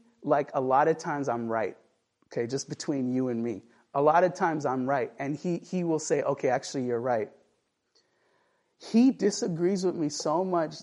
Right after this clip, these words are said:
that I trust him so much that I'm gonna start a business with him because of how much he disagrees with me,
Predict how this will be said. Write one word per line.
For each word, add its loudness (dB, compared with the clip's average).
that 0
I 0
trust -4
him -6
so 0
much -2
that -2
I'm 0
gonna -2
start -4
a -6
business -2
with -12
him -14
because 2
of -8
how 0
much 0
he -6
disagrees -2
with -4
me, -14